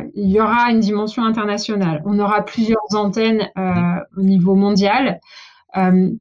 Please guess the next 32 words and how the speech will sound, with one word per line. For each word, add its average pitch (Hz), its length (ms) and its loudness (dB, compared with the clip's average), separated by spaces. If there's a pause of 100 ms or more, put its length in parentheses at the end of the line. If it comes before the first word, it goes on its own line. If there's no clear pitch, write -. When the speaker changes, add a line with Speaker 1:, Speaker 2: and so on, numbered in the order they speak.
Speaker 1:
principalement 262 1080 0
en 226 100 2
francophonie, 233 920 0 (240)
donc, 196 280 -2
euh, 196 280 2 (560)
par 240 160 0
chez 254 180 0
toi 285 220 0
notamment. 262 500 2 (160)
On 240 160 2
a 381 140 2
d'ailleurs 226 320 2
dans 214 260 -2
le 214 60 4
groupe 240 340 -2
beaucoup 269 360 -8
Speaker 2:
Mhm. 247 60 -8
Speaker 1:
de, 185 540 -4
de, 190 160 -8
de 185 160 -6
filles, 311 320 -4 (500)
oui, 233 340 2
de 220 60 0
Speaker 2:
Des 226 60 0
Québécoises. 208 400 0
Speaker 1:
Québécoises 262 320 2
ou 214 40 0
même 214 220 2
d'expatriées 220 680 -2
qui 220 120 -4
sont 202 160 -6
là-bas 196 380 0